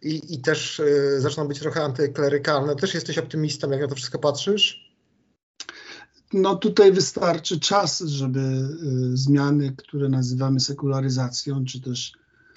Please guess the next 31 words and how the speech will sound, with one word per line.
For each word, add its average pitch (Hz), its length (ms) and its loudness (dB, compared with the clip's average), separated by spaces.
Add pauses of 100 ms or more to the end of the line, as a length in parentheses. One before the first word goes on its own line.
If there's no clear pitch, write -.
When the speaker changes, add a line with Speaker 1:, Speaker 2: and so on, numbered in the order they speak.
(260)
Speaker 2:
osłabieniem 147 600 4
wpływów 143 420 -2
Kościoła 139 440 -2
katolickiego 135 580 -2
w 131 80 -8
Polsce, 127 320 -2
sam 156 300 2
czas 160 260 2
wystarczy, 127 680 -2 (560)
żeby 143 280 4
te 143 120 0
zmiany 143 340 6
nastąpiły, 151 800 4 (420)
ponieważ 202 340 -2
zmienia 180 380 2
się 170 140 -4
społeczeństwo, 156 960 0
a 139 140 0
ten 135 260 2
układ 156 460 2
bardzo 139 320 0
hermetyczny, 139 960 0 (520)
jaki 139 280 -2
wykształci 147 580 0
się 135 220 0
w 127 80 -8
P 139 120 0
R 131 160 4
L-u, 165 260 4
czyli, 131 440 -2 (600)
e, 139 60 -2